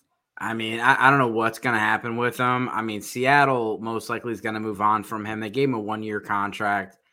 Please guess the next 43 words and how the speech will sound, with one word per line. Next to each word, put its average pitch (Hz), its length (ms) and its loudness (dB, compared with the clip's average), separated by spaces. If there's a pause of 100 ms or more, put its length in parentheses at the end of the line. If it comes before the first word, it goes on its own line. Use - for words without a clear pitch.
(460)
and, 107 640 -2 (340)
um, 95 720 -4 (200)
you 120 100 -8
know, 110 80 -2
you 107 260 -4
have 110 300 0
Ken, 110 280 -6
Ken 120 260 -4
Walker 107 360 -2
there. 107 440 -4 (440)
Um, 110 280 0 (100)
when 131 140 0
I 175 100 4
look 175 260 0
at 135 80 0
him, 131 340 0
I, 117 260 0 (100)
I, 117 40 -10
he's 131 200 -6
got 160 260 -2
four, 156 280 -2
four 156 200 0
point 165 200 -4
four 151 180 2
yards 131 320 2
per 139 200 -2
carry, 107 460 -4 (640)
um, 110 560 0 (180)
but 131 160 0
he 135 160 -6
has, 113 460 -6 (600)
like, 117 220 -10
this 165 220 2
is, 175 220 -6
this 120 180 -12
is - 60 -12
not 131 340 2
good 127 180 -2
fantasy 117 420 -6
production 110 500 -4
because 98 180 -10
he 131 60 -4
has 120 160 -4